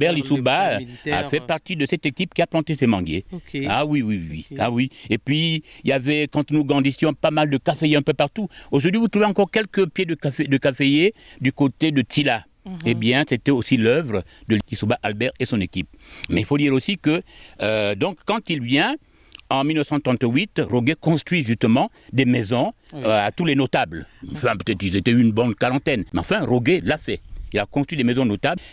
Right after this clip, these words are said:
Speaker 2: Et les Lissouba vont donc quitter Matendé pour aller s'installer du côté de l'aéroport qu'on appelait, le quartier qu'on appelait Coco. Voilà, Makoko. Makoko. Mais il viendra là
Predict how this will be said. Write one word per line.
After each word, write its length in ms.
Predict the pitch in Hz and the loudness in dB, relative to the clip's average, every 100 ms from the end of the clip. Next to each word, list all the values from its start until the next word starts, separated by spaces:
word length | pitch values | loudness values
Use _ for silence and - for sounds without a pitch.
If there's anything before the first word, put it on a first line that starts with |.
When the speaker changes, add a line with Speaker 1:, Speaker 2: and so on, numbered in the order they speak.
| - | -2
Speaker 2:
Et 260 | 143 156 - | 0 0 -2
les 120 | 120 135 | -2 0
Lissouba 300 | 123 147 131 | 0 2 2
vont 160 | 135 | 4
donc 220 | 127 120 - | 2 0 0
quitter 300 | 131 - 123 | -4 2 2
Matendé 460 | 110 - 104 131 - - - | 2 2 0 0 -2 -20 -4
pour 120 | 123 | 0
aller 120 | 120 143 | 2 2
s'installer 320 | 131 117 127 | -2 0 0
du 120 | 127 110 | 0 0
côté 320 | 110 - 127 | -2 0 0
de 120 | 107 | 2
l'aéroport 560 | 98 117 101 90 135 156 | 0 0 -4 -2 -2 -2
qu'on 140 | 107 | -2
appelait, 300 | 98 101 127 | -2 0 0
le 80 | 117 | 0
quartier 200 | 110 - | -4 -2
qu'on 100 | 117 | -4
appelait 240 | - 123 | 0 -2
Coco. 360 | - 147 - 98 - - - - | 0 -2 0 -4 -6 -20 -20 -2
Voilà, 200 | 113 107 | -2 0
Makoko. 520 | 98 110 123 - 113 - _ - | -2 -4 -6 -4 -6 -8 _ -8
Makoko. 520 | 104 95 85 135 180 180 _ - - | -6 -6 -4 -2 -2 -6 _ -20 -4
Mais 160 | 104 123 | -2 0
il 120 | 120 | 0
viendra 380 | 104 117 117 123 | -2 -2 -2 -2
là 240 | 113 202 | -2 -6